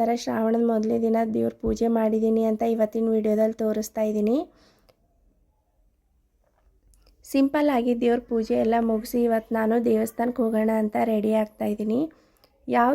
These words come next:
ದೇವಸ್ಥಾನ ಹೋಗಬೇಕು ಅಂತ ಅಂದ್ಕೊಂಡಿದ್ದೀವಿ ಅಂತಂದರೆ, ಚನ್ನಪಟ್ಟಣದ ಹತ್ರ ಗೌಡ್ರಗೆರೆ ಅಂತ ಒಂದು ಊರಿದೆ. ಆ ಊರಲ್ಲಿ ಚ-, ಚಾಮುಂಡೇಶ್ವರಿ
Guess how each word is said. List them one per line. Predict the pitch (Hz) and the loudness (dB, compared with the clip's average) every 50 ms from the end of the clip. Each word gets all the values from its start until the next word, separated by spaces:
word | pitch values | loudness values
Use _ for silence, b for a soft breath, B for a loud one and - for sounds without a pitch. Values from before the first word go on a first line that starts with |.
| 277 294 | 2 2
ದೇವಸ್ಥಾನ | 269 262 254 254 - - 262 254 262 247 | 2 2 2 0 -2 -4 -4 -2 0 0
ಹೋಗಬೇಕು | 240 233 220 220 240 233 - 240 233 233 | -2 -2 -2 -2 -2 -2 -2 -2 -2 -2
ಅಂತ | 226 226 240 226 226 226 | -2 -2 -2 -4 -2 -2
ಅಂದ್ಕೊಂಡಿದ್ದೀವಿ | 220 226 - 226 220 214 226 220 226 226 220 220 220 214 214 | -2 -2 -2 -2 -2 -2 -2 -2 -2 0 0 2 2 2 0
ಅಂತಂದರೆ, | 220 - 220 214 208 208 208 226 277 320 b b b b b b b b b _ - | -2 -2 -2 -2 -2 0 0 -2 -2 -4 b b b b b b b b b _ -2
ಚನ್ನಪಟ್ಟಣದ | - 254 240 240 240 240 277 262 269 - 294 302 294 277 269 | 2 2 2 2 2 0 -2 -2 -2 -2 -2 0 0 0 0
ಹತ್ರ | 240 - - 233 233 240 254 262 262 240 233 | -2 -2 -2 0 0 0 0 -2 -2 0 2
ಗೌಡ್ರಗೆರೆ | 226 226 220 233 240 247 247 247 240 233 233 233 233 226 | 2 4 4 2 2 2 2 2 2 2 2 2 2 0
ಅಂತ | 220 220 - 247 240 233 | -2 -2 -2 -2 0 0
ಒಂದು | 233 220 220 220 214 214 | 0 0 0 0 0 0
ಊರಿದೆ. | 226 226 233 220 220 220 233 269 B B B B B B B B - 247 233 | 0 0 0 0 0 -2 -4 -4 B B B B B B B B -4 0 0
ಆ | 269 277 269 262 | 2 2 4 4
ಊರಲ್ಲಿ | 254 247 247 233 233 226 240 254 247 - | 4 4 2 2 0 0 -2 -2 -2 -4
ಚ-, | 254 240 247 - - _ _ _ - - - | -4 -4 -4 -8 -12 _ _ _ -20 -10 -6
ಚಾಮುಂಡೇಶ್ವರಿ | 233 220 214 220 220 226 233 233 247 247 240 247 254 240 233 240 | -4 -2 0 0 2 2 2 4 4 4 2 2 0 0 0 0